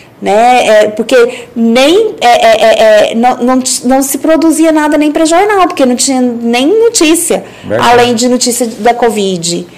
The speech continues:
Speaker 1: Então, se novelas pararam, e, e, e aí a gente teve que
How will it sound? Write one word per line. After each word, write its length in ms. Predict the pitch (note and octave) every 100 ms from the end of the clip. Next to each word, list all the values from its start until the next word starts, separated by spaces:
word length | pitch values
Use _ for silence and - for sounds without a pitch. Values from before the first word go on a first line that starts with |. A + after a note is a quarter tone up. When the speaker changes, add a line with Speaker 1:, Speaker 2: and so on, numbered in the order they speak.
| - - - -
Speaker 1:
Então, 520 | A#3 A#3 C4+ C4 C#4+
se 140 | C#4
novelas 720 | C4 C4+ B3+ A#3+ B3 C4+ C4
pararam, 800 | - A#3 A3 A3 A#3+ C4+ C4+ C#4 C#4 - - - - -
e, 80 | C4+
e, 260 | B3+ C4+
e 60 | C#4
aí 420 | C#4+ D4+ F4 F4 - - - - - -
a 120 | - C4
gente 440 | C#4+ D4+ - D#4+ - -
teve 580 | - E4 A#4+ A4 F#4 - - -
que 140 | -